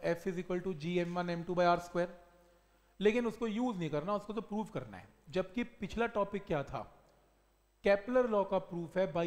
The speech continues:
using Newton's law of gravitation। तो देखा जाए तो Newton law of gravitation use किया मैंने और यहाँ से Kepler law prove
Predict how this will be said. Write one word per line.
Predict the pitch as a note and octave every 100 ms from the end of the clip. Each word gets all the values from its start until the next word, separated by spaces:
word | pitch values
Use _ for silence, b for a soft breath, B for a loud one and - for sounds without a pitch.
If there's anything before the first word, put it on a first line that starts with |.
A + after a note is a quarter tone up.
| D#3
using | E3 E3+ E3+ D#3
Newton's | D3+ F#3 G3 E3
law | D3 C#3+ D#3+
of | A#3 - - - _ C3
gravitation। | C3 B2 A2+ A2 - A#2+
तो |
देखा | C#3 C#3+ E3+
जाए | E3+ E3+
तो | E3+ F3
Newton | D3 D3 F3
law | E3+
of | E3
gravitation | D#3 D#3 E3 D#3+ F3+
use | F3+ E3
किया | E3+ G#3
मैंने | A3 F#3+ D3 - - b b b
और | D#3
यहाँ | D3+ D#3 G#3
से | B3
Kepler | - G#3 G3 D#3+
law | C#3+
prove | C#3+ D#3